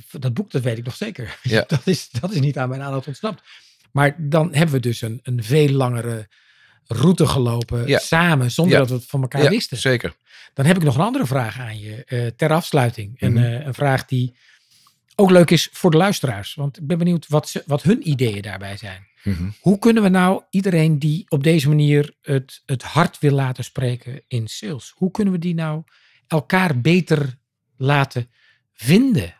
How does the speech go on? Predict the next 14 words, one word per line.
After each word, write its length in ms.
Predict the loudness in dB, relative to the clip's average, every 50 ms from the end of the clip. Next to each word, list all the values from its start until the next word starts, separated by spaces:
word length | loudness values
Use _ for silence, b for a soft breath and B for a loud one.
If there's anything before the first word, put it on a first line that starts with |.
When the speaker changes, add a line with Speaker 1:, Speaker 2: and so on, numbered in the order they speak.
| _
Speaker 1:
Hoe 180 | -2 -2 -2 0
kunnen 260 | 2 2 2 2 2 2
we 100 | 0 0
beter 380 | 2 2 0 0 0 -4 -10
samenkomen? 800 | -8 -4 -2 -2 -2 -2 -4 -6 -6 -6 -8 -12 -12 -14 -20 _ _ _
Speaker 2:
Kijk, 180 | -2 -2 0 0
en 120 | 0 0
daar 220 | 0 2 0 2 2
kun 160 | 2 2 2
je 120 | 2 2
wel 220 | 2 2 2 2 2
weer 140 | 2 0
social 360 | 0 0 -4 -4 -4 -4 -4 -2
media 380 | -2 -2 -2 -2 -4 -4 -4